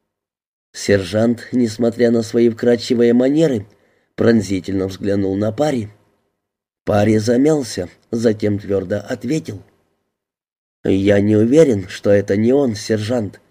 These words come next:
но с еще меньшей уверенностью я могу утверждать, что это он". Сержант проявил изрядную настойчивость. Он перебрал весь список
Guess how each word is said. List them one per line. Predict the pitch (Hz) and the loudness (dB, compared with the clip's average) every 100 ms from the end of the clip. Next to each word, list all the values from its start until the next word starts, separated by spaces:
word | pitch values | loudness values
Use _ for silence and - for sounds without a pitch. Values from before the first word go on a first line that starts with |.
| _ _ - - - | _ _ -20 -18 2
но | 120 107 | 4 4
с | 107 | 4
еще | 117 107 110 | 0 2 2
меньшей | 107 110 107 120 - | 4 2 0 0 2
уверенностью | 143 139 165 123 104 101 104 | 2 4 6 4 2 -2 -2
я | 101 | 0
могу | 107 104 107 110 | 2 2 0 -2
утверждать, | 135 113 123 120 113 160 156 | -4 0 0 2 2 2 2
что | - - 104 | -14 -2 0
это | 101 104 110 | 0 0 -4
он". | - 151 110 _ _ _ _ _ _ _ _ _ _ _ _ _ _ | 0 -2 -4 _ _ _ _ _ _ _ _ _ _ _ _ _ _
Сержант | - 101 107 107 151 151 - | -4 0 2 2 2 0 -2
проявил | 107 104 104 104 107 104 | 0 2 2 2 -2 -4
изрядную | 135 113 98 92 87 101 | -4 0 0 0 -2 -2
настойчивость. | 110 113 - 156 120 - 90 - _ _ _ _ _ _ _ _ _ - | -2 -4 0 0 0 -10 -12 -16 _ _ _ _ _ _ _ _ _ -2
Он | 107 113 | 4 4
перебрал | 110 117 117 123 123 | 4 2 4 4 4
весь | 123 123 - | 4 0 -2
список | 170 160 - 95 | -2 -2 -2 -8